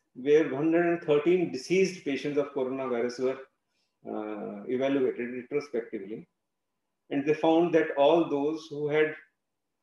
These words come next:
dyspnea and chest discomfort, if they had encephalopathy, the rate of death was twenty-two percent as compared to without encephalopathy.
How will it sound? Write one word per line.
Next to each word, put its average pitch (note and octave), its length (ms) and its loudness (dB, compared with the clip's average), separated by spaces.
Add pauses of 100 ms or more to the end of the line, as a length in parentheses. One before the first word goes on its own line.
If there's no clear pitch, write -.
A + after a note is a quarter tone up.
(140)
dyspnea F3 500 2
and F3 100 -8
chest D#3+ 260 0
discomfort, C3+ 560 -4
if - 260 -2
they F3 100 6
had E3+ 200 6
encephalopathy, D3 880 -2 (560)
the C#3 180 2
rate C#3+ 220 4
of C#3 160 0
death C3+ 180 -2
was C#3+ 140 -4
twenty-two B2+ 460 -8
percent A2 300 -8
as A#2 140 -2
compared A#2+ 460 -4
to C#3+ 60 -6
without A2+ 340 2
encephalopathy. - 680 -12